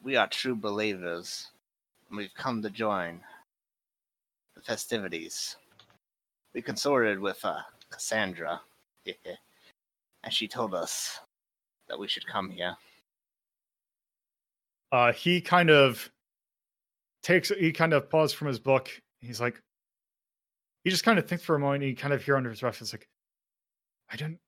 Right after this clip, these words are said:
Speaker 2: hear anything about the supplier." It, anyway, he's like, "Uh, you know, like, huh, uh, you know the password?"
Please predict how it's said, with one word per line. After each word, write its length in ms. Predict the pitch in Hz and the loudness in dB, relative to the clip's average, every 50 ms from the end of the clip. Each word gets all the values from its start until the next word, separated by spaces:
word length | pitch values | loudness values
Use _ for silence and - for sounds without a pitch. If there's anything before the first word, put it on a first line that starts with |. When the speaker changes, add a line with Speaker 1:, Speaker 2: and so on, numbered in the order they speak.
| _ _ | _ _
Speaker 2:
hear 200 | _ - 127 123 127 | _ -20 -20 -20 -18
anything 320 | 127 123 - - 135 127 | -18 -20 -18 -16 -14 -14
about 400 | 117 107 - 117 110 110 117 - _ _ _ _ _ _ _ _ _ _ _ _ _ _ _ _ _ _ _ _ _ _ _ _ _ _ | -12 -8 -4 -2 -2 -2 -4 -6 _ _ _ _ _ _ _ _ _ _ _ _ _ _ _ _ _ _ _ _ _ _ _ _ _ _
the 60 | - - | -8 -8
supplier." 760 | - - - - - 127 127 139 165 147 113 107 107 113 - _ _ _ _ _ _ _ _ _ _ _ _ _ _ _ _ _ _ _ _ _ _ _ _ _ _ _ _ _ _ _ - | -8 -8 -8 -14 -14 -10 -8 -8 -8 -8 -8 -10 -10 -12 -14 _ _ _ _ _ _ _ _ _ _ _ _ _ _ _ _ _ _ _ _ _ _ _ _ _ _ _ _ _ _ _ 0
It, 180 | 156 139 - - - - - - - _ _ _ - | 0 0 -2 -4 -18 -20 -20 -20 -20 _ _ _ 2
anyway, 220 | 151 156 156 151 | 4 6 8 8
he's 120 | 143 123 131 | 6 6 6
like, 240 | 143 139 - - _ _ _ _ _ _ _ _ _ _ _ _ _ - | 4 4 2 0 _ _ _ _ _ _ _ _ _ _ _ _ _ 4
"Uh, 460 | 139 135 147 151 151 151 147 147 170 165 - _ _ _ _ _ _ _ _ _ _ _ _ _ _ _ - | 6 8 10 10 10 10 10 8 8 6 2 _ _ _ _ _ _ _ _ _ _ _ _ _ _ _ -16
you 640 | 165 143 147 175 175 185 196 202 196 202 202 202 185 | -10 -6 -2 2 2 4 4 4 4 4 2 0 2
know, 400 | 175 190 196 202 185 185 196 - _ _ _ - | 2 4 4 4 2 0 -4 -10 _ _ _ 0
like, 300 | 190 160 165 165 135 - - - - - - _ _ _ _ _ _ _ _ _ _ _ _ _ _ _ | 4 6 6 6 6 2 -6 -14 -14 -18 -20 _ _ _ _ _ _ _ _ _ _ _ _ _ _ _
huh, 300 | 180 185 170 147 120 - - - _ _ _ _ _ - | 0 4 4 4 4 2 0 -8 _ _ _ _ _ 4
uh, 300 | 151 147 147 143 151 - - _ _ _ - | 6 8 8 8 6 4 2 _ _ _ -12
you 240 | 165 131 131 139 | -6 -2 0 2
know 120 | 139 165 170 | 2 2 2
the 80 | 156 | 2
password?" 460 | - - 160 170 170 - - 214 208 | 2 2 2 2 2 2 2 0 0